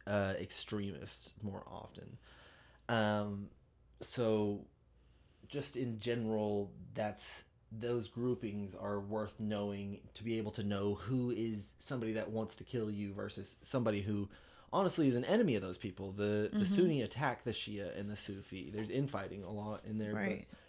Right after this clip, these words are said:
Speaker 1: it's not necessarily blame both sides. It's, uh, one side is much more radicalized. Like, whenever you talk about conservative versus liberal in religion in general or society in general,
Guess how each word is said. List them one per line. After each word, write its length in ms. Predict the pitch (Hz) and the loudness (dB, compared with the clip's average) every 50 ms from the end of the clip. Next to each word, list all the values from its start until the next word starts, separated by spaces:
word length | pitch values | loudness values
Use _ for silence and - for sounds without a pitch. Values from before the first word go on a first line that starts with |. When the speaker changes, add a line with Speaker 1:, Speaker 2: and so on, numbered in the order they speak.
| - - | -20 -12
Speaker 1:
it's 160 | - 107 - - | -12 -8 -4 -2
not 160 | 127 123 120 | -2 -2 -2
necessarily 800 | 117 110 - - 113 110 104 104 101 101 101 98 98 101 - - - - - | -4 -6 -2 0 2 2 2 2 2 2 2 0 0 -2 -4 -8 -14 -10 -4
blame 360 | 107 113 120 120 120 117 117 | 2 4 6 6 6 6 6
both 280 | 110 113 113 107 - | 4 4 4 4 0
sides. 640 | - - 113 110 107 98 95 92 90 90 87 - - - | 0 2 4 4 4 4 2 -2 -6 -8 -10 -12 -8 -2
It's, 360 | 101 104 95 92 - - - | 0 0 0 0 -4 0 2
uh, 420 | 104 101 98 101 98 98 98 98 98 - 90 104 | 4 4 4 4 2 2 0 -2 -4 -6 -2 2
one 220 | 107 123 147 143 | 4 4 4 4
side 200 | 143 - 127 113 | 2 2 0 0
is 120 | 104 98 104 | 0 -2 -2
much 260 | 117 117 110 - - | -2 -2 -2 -2 -2
more 140 | 113 104 101 | -4 -2 0
radicalized. 800 | 107 107 104 101 98 - - - 78 - 50 - - - - - - - - - - - - - - - | 0 0 -2 -2 -8 -10 -10 -10 -10 -10 -10 -12 -14 -18 -20 -20 -20 -20 -20 -20 -20 -20 -20 -18 -12 -10
Like, 100 | 92 95 | -6 -2
whenever 220 | 110 110 113 113 | -2 0 0 0
you 100 | 120 123 | 0 0
talk 220 | 117 135 123 120 | 4 4 2 4
about 400 | 135 120 110 107 107 104 101 - - - - _ _ _ _ - | 4 2 2 4 4 4 2 0 -6 -18 -20 _ _ _ _ -8
conservative 680 | - 123 117 - - 131 123 123 120 117 117 113 107 | -6 -6 -4 0 0 2 2 2 2 2 0 0 0
versus 380 | 110 104 104 101 - 107 95 92 | -2 -4 -4 -4 -6 -8 -6 -4
liberal 560 | 101 104 107 104 101 104 104 101 98 - - - | -2 0 0 0 0 0 0 0 0 -2 -6 -6
in 360 | 104 104 104 104 104 104 101 98 | -4 -2 0 2 2 0 0 -2
religion 400 | 101 101 101 95 92 107 98 101 | -2 -2 -2 -4 -4 -4 -6 -6
in 140 | 98 95 98 | -6 -6 -4
general 680 | 95 101 104 104 104 104 104 104 104 104 107 104 - - | -2 0 2 4 4 4 4 2 2 4 2 2 2 0
or 220 | 98 98 98 98 | -2 -2 -2 -2
society 760 | - - 104 98 - - 101 98 95 101 98 95 98 98 98 | -4 -4 -6 -4 -4 -2 -2 -2 -2 -2 -4 -4 -4 -4 -4
in 140 | 98 98 101 | -2 -2 -2
general, 640 | 95 104 98 98 101 98 101 104 101 101 110 120 | 0 0 -2 0 0 -2 -4 -4 -6 -8 -8 -10